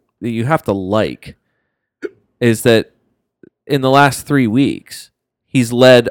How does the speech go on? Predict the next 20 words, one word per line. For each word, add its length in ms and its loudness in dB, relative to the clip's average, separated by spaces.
all 340 6
Watford 480 0
players 480 -2
in 80 -16
shots. 680 -10
I 80 2
don't 220 0
think, 240 -2
and 140 0
I 80 4
don't 280 0
think 260 -4
someone 360 -4
like 180 -2
Troy 360 0
Deeney 720 -6
impacts 680 -6
that 320 -2
coming 360 -6
back. 520 -6